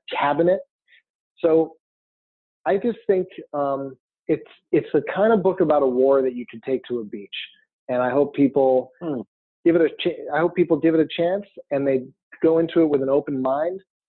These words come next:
Speaker 1: realize that we're not defending people, but that we're telling everyone's story. And, and these wars are so long that, that it's w-, well past time that everyone has a chance to tell their story. And I'm just lucky that I had a chance to be a part of that a little bit.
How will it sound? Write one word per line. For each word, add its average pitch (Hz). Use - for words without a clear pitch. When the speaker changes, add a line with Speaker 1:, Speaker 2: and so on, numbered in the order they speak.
Speaker 1:
realize 143
that 139
we're 131
not 139
defending 151
people, 175
but -
that 131
we're 123
telling 139
everyone's 135
story. 117
And, 131
and 127
these 143
wars 156
are 135
so 147
long 131
that, 117
that 120
it's 110
w-, 139
well 156
past 135
time 123
that 113
everyone 123
has 117
a 110
chance 113
to -
tell 120
their 104
story. -
And 123
I'm 127
just 120
lucky 120
that 110
I 113
had 110
a 101
chance 113
to 123
be 107
a -
part 117
of 110
that 101
a 101
little 104
bit. 92